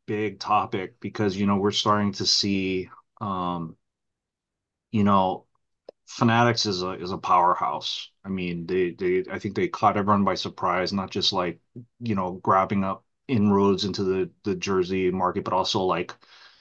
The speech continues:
sports cards as well. I mean, they're just, like, chomping,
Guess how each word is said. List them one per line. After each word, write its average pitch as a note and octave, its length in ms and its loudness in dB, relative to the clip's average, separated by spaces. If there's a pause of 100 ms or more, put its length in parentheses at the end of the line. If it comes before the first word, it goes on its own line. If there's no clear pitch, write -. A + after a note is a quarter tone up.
(160)
sports A2+ 420 4
cards G#2+ 340 4
as F2+ 100 0
well. G#2 220 4
I E2 80 0
mean, E2+ 160 -8
they're A#2 160 2
just, A#2 320 2
like, F2 320 -6 (180)
chomping, G2 640 0